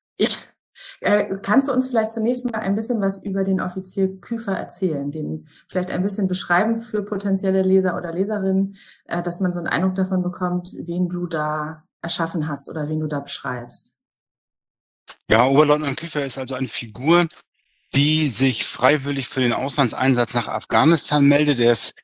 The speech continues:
Speaker 2: gibt, ich sag mal, ziehende und drückende Faktoren. Auf der einen Seite, äh, zieht ihn, ähm, das Gefühl,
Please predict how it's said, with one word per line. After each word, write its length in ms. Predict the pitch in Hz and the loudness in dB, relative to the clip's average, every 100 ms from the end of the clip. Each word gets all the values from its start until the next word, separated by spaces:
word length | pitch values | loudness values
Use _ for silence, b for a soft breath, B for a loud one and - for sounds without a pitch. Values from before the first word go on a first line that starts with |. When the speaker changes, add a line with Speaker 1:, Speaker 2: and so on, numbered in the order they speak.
| _ _ _ - | _ _ _ -6
Speaker 2:
gibt, 400 | 127 - - - - _ - | -4 0 -2 -4 -20 _ -6
ich 140 | 117 | 0
sag 140 | 143 123 | 2 4
mal, 200 | 123 113 | 2 2
ziehende 720 | - - 175 160 156 139 143 | 0 0 0 0 0 0 -2
und 200 | 131 107 | -4 -6
drückende 500 | 110 139 - 156 156 | -6 -6 -2 0 -2
Faktoren. 800 | - 139 - - 127 143 160 156 | -2 -6 -6 -10 -4 0 2 0
Auf 220 | 131 131 | -2 -6
der 180 | 139 117 | -4 -2
einen 260 | 117 147 143 | 0 0 0
Seite, 600 | 131 135 143 135 135 127 B B B B | 0 0 0 0 0 -2 B B B B
äh, 140 | - 110 | -12 -4
zieht 320 | - 165 151 | 0 0 -2
ihn, 720 | 151 151 151 143 139 131 - - | 2 6 6 6 4 0 -10 -10
ähm, 260 | 123 127 | -4 -2
das 240 | 120 120 - | -2 -4 -4
Gefühl, 840 | 110 - - 160 180 180 180 175 | -6 -8 -6 -4 0 2 2 0